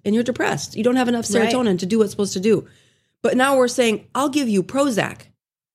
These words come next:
Speaker 1: So you're recycling this tiny little amount, which was, it, it, you know, it can make a difference. People will take it, you'll make a difference.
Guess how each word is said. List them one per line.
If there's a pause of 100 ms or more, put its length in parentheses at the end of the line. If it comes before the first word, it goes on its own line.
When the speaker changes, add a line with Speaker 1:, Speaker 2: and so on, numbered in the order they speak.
(200)
Speaker 1:
So
you're
recycling
this
tiny
little
amount, (420)
which
was, (480)
it,
it,
you
know,
it
can
make
a
difference.
People
will
take
it,
you'll
make
a
difference.